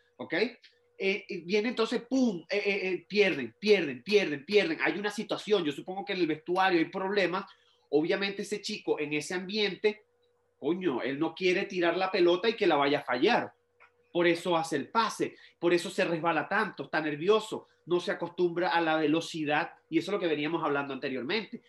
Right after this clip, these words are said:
no se acostumbra a la velocidad en la N B A, ¿por qué? Porque entonces lo, le das minutos un día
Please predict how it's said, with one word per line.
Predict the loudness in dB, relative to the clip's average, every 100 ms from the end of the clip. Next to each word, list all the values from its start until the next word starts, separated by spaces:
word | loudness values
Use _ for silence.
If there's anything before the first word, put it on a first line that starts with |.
| _ -10
no |
se | -6
acostumbra | -6 -6 -4 -2
a |
la | 0
velocidad | 0 0 0 2
en |
la | 0
N | 0 2
B | 2
A, | 0
¿por | -2 -4
qué? | -6 -6 _ _
Porque | -8 -4
entonces | -2 -2 -2
lo, | 0
le | 0 0
das | 0 -2
minutos | -4 -4 -4
un | -4 -2
día | 2 0